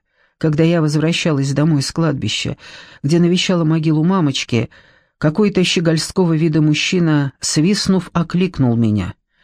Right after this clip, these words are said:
Причем назвал он меня тем именем, под которым я работала в борделе. Оказалось, что это один из клиентов. Вспомнил былое, предложил денег, затрясся от похоти.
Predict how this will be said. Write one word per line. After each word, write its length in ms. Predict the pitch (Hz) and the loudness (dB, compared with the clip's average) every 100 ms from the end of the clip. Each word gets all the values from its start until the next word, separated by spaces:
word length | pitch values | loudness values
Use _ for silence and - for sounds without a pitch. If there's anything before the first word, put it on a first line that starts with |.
| _ _ _ _ | _ _ _ _
Причем 480 | 156 151 170 156 | -4 0 0 2
назвал 480 | 151 147 143 160 160 | 2 0 0 0 0
он 120 | 143 | 0
меня 280 | 139 135 139 | 2 2 0
тем 280 | 131 147 135 | 0 0 0
именем, 640 | 127 190 175 170 160 156 156 _ _ _ _ _ | 0 0 2 2 2 0 -4 _ _ _ _ _
под 140 | - - | -8 -2
которым 360 | 151 214 226 | -2 2 2
я 160 | 190 185 | 2 0
работала 440 | 190 170 170 170 | 0 -2 0 -2
в 80 | 156 | 0
борделе. 560 | 151 147 127 107 101 - _ _ _ _ _ _ _ _ _ | 0 0 0 0 -2 -8 _ _ _ _ _ _ _ _ _
Оказалось, 500 | - 202 214 302 285 | -2 0 2 2 0
что 200 | - 247 | 0 0
это 180 | 247 226 | 0 0
один 240 | 220 220 | 2 2
из 140 | 214 - | 0 0
клиентов. 840 | 208 190 147 107 - - - - _ _ _ _ _ _ _ | 0 2 2 0 -4 -8 -10 -16 _ _ _ _ _ _ _
Вспомнил 600 | - - 247 233 160 143 | -10 -4 0 2 2 2
былое, 640 | 143 165 240 247 208 165 151 _ _ _ _ _ | 0 0 2 0 0 -2 -4 _ _ _ _ _
предложил 640 | - 190 180 190 185 208 151 | 0 2 2 2 2 0 0
денег, 840 | 120 160 240 214 190 - - - | 0 0 2 2 0 -4 -10 -10
затрясся 920 | - 113 151 151 139 180 175 - - 127 | -8 -2 -2 0 -2 0 -2 -4 -4 -4
от 160 | - - | -6 -8
похоти. 640 | 120 113 95 - - | -6 -6 -8 -12 -14